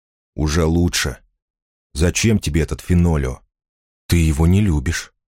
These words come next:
«Почему?» Роксана погладила его по лицу. «Да чего же она хороша?» «Скажем так, у него были на меня виды, и это мне не понравилось.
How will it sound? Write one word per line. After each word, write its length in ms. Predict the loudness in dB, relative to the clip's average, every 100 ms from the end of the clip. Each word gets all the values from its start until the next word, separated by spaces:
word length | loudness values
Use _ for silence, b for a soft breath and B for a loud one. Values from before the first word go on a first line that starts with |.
| _ _ _
«Почему?» 580 | -4 -2 0 2 0 -4 _ _ _ _ _ _ -4
Роксана 460 | -4 -2 0 0
погладила 600 | 0 -4 -2 -2 0 -2
его 260 | -2 -2 -2
по 100 | -2
лицу. 480 | -2 -4 -6 -10 _ _ _ _ _ _ _ _ _ -10
«Да 180 | -6 -4
чего 460 | -2 -2 0 0
же 140 | 2 0
она 180 | 0
хороша?» 680 | -2 -4 -4 -4 -4 -6 -10 -16 _ _ _ _ _ _ _ _ _ _ _ -12
«Скажем 500 | -6 -2 0 0 0
так, 460 | 0 -2 -4 -14 _ _ _ _ _ -4
у 80 | 2
него 300 | 2 2 2
были 260 | 2 2
на 140 | 2 2
меня 260 | 2 2
виды, 480 | 0 0 -2 -4 -8 _ _ _ _ -4
и 100 | -2
это 220 | 0 2
мне 160 | 2
не 120 | 2 2
понравилось. 840 | 0 0 0 -2 -8 -8 -10